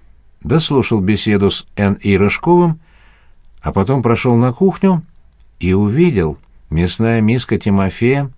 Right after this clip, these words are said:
была вылизана. Теперь Тимофею никаких разъяснений от телевизора не потребовалось. Предчувствие землетрясения в нём, видимо, вызрело. И вызрело в нём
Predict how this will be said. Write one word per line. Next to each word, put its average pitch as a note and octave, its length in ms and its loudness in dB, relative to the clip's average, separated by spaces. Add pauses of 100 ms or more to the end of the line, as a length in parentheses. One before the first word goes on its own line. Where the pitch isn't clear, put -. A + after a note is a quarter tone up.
(240)
была F#2 340 0
вылизана. E2+ 680 -2 (1300)
Теперь E3+ 380 0
Тимофею E3+ 720 2 (440)
никаких A#2 600 -2
разъяснений A2+ 720 0
от G#2 80 -6
телевизора B2 720 0 (280)
не F#2+ 160 0
потребовалось. A2+ 800 -2 (1400)
Предчувствие B2 640 0
землетрясения A2+ 840 2
в F2+ 40 0
нём, A2+ 200 2
видимо, B2+ 500 -2 (180)
вызрело. E2+ 720 0 (720)
И F#2+ 140 2
вызрело A2+ 520 2
в A2+ 80 -2
нём B2 300 0